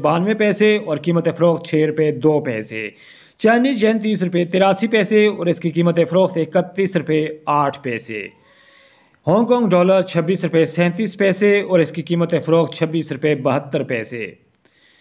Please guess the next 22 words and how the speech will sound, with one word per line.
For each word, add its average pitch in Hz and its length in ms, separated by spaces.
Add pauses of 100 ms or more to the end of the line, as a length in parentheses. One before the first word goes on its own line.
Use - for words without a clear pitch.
(420)
डेनिश 185 360
क्रॉन 202 380
अट्ठाईस 190 460
रुपये 160 260 (120)
बानवे 156 400
पैसे 190 420
और 185 280
इसकी 151 220
कीमत 160 380
फ़रोख्त 180 400
उनतीस 165 500
रुपये 151 280
सताईस 147 520
पैसे। 117 400 (880)
न्यूजीलैंड 226 480
डॉलर 190 320
एक 156 140
सौ 160 140
उनतीस 190 380
रुपये 170 220
बीस 180 300
पैसे 196 360